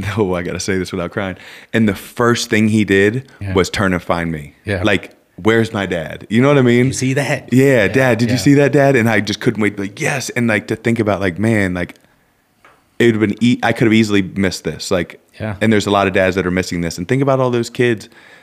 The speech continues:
Speaker 1: that are, I mean, that's the sole purpose behind my mentorship is, like, that's what my heart is.
Speaker 2: Yeah.
Speaker 1: If, there's so many boys out there that don't have that. You know what I mean? So,
Speaker 2: Yeah.
Speaker 1: like, think about that hole inside of them when they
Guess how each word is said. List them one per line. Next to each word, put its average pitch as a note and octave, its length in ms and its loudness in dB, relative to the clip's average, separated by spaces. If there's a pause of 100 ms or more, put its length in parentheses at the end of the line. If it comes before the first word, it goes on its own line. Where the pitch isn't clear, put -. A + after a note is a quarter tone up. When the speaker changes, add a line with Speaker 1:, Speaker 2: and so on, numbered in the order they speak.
(120)
Speaker 1:
that G#2 200 2
are, G2 220 2
I G#2 60 0
mean, G#2 160 4
that's A2+ 260 -2
the F#2 100 -4 (640)
sole G#2 400 0
purpose F#2+ 320 -2
behind F2+ 320 -4
my F2+ 80 -2
mentorship F2+ 720 -4
is, F2+ 100 -4
like, F2 160 -2
that's G2 220 0
what F2 80 -4
my F2 80 -2
heart F2+ 260 0
is. E2 160 -6 (420)
Speaker 2:
Yeah. - 880 -12
Speaker 1:
If, - 140 -8 (460)
there's G#2 280 0
so A2+ 160 2
many A#2+ 160 2
boys G#2 340 2
out F#2+ 160 -2
there F#2 220 0
that E2+ 200 -6
don't F#2 320 -2 (520)
have F#2 320 -4
that. E2 280 -10
You G#2+ 100 2
know A#2+ 80 2
what B2+ 60 2
I A#2+ 40 2
mean? A2 300 2
So, A2+ 140 -4
Speaker 2:
Yeah. G#2 60 -2
Speaker 1:
like, F#2+ 280 -4 (280)
think C#3+ 140 2
about F3+ 180 4
that C#3 180 0
hole A2+ 260 2
inside F2+ 320 -2
of E2+ 80 -4
them E2 340 -4
when G#2 160 0
they A2 320 2